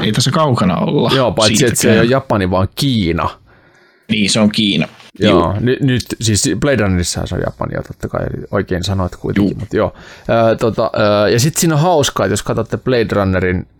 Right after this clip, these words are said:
Speaker 2: niin se esittelee myös tämmösen niinku retrofuturistiikan, eli,
Speaker 1: Mm.
Speaker 2: eli, ö, niillä on niinku tulevaisuuden teknologiaa, kun ne elää tulevaisuudessa kaksituhatta-luvulla, niin siellä on,
Speaker 1: <laughs>
Speaker 2: ö,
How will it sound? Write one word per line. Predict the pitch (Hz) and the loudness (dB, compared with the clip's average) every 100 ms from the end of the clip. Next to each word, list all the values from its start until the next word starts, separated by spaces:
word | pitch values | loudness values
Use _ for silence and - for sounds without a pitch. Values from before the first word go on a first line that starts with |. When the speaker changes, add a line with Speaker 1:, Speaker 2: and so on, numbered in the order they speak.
| - | -6
Speaker 2:
niin | - 95 95 95 | -2 0 2 0
se | 95 113 | 2 2
esittelee | 117 123 - 110 104 | 2 0 0 2 2
myös | 104 101 | 2 0
tämmösen | - 98 98 98 | 0 -2 0 0
niinku | 98 113 | 0 0
retrofuturistiikan, | 117 143 135 113 87 82 - 101 - 104 92 87 85 - - 101 92 85 - 85 80 | 0 0 0 -2 -2 -2 -2 -2 0 0 2 0 0 -2 -2 0 0 0 -2 -4 -2
eli, | 90 95 | -2 2
Speaker 1:
Mm. | 107 104 110 117 - | 4 6 4 0 -2
Speaker 2:
eli, | 113 107 - | 2 2 2
ö, | 101 110 113 | 2 2 2
niillä | 131 123 | 2 2
on | |
niinku | 117 117 | 2 0
tulevaisuuden | - 147 147 127 107 98 95 98 95 | 0 2 2 2 2 2 2 2 0
teknologiaa, | - 131 - 117 98 90 - 98 | 0 -2 0 0 2 0 0 0
kun | 92 | 0
ne | 98 98 | 0 2
elää | 117 110 | 2 2
tulevaisuudessa | 98 135 127 113 101 92 98 92 - | 0 0 2 2 2 2 0 -2 -4
kaksituhatta-luvulla, | 147 139 - - 131 110 107 113 123 120 123 117 113 110 104 - - - - - - - - _ - | -4 -2 -4 -2 0 0 0 0 2 4 4 4 4 2 0 -4 -18 -18 -18 -14 -14 -14 -18 _ -2
niin | 113 | 2
siellä | 127 123 | 4 6
on, | 117 | 6
Speaker 1:
<laughs> | 113 | 4
Speaker 2:
ö, | 113 113 | 4 2